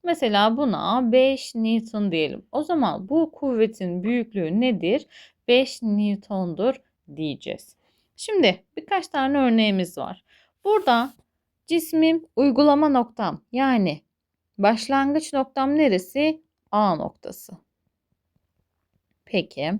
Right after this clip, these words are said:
Yönü dediğim şey neydi? Okun ucuna bakacaktım. Okun ucu sağ taraf, yani burası neresiydi? Doğu yönü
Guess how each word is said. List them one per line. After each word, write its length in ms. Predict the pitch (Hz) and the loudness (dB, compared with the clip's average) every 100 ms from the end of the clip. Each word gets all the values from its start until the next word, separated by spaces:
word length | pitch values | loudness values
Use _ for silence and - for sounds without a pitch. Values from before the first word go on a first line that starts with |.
| - _ _ - | -8 _ _ 0
Yönü 400 | 240 294 320 359 | 4 4 4 2
dediğim 380 | 320 262 302 | -2 0 -2
şey 340 | 311 - 240 262 | -2 -2 -2 0
neydi? 500 | 285 247 185 214 294 _ _ | 0 0 0 -2 -4 _ _
Okun 380 | - - 311 302 | -6 -4 -4 -2
ucuna 500 | 226 220 220 233 226 | -2 0 2 4 4
bakacaktım. 1000 | 180 - 160 135 135 - _ 147 175 220 - _ | 0 -4 -10 -6 -4 -4 _ -6 -4 -4 -8 _
Okun 320 | - 277 320 311 | -2 0 2 2
ucu 280 | 269 269 | 2 0
sağ 400 | 285 - 262 262 | -2 -2 0 0
taraf, 600 | 254 226 180 151 175 240 | 0 -2 2 4 2 2
yani 360 | 247 233 226 233 | 0 0 2 2
burası 360 | 240 247 240 254 | 2 0 0 0
neresiydi? 680 | 233 - - 170 185 302 311 - _ | 2 0 -4 -4 4 4 2 -8 _
Doğu 720 | 190 175 240 233 240 233 - - - | -4 6 8 8 8 6 2 -4 -8
yönü 480 | 175 165 156 156 | -2 -2 -2 -6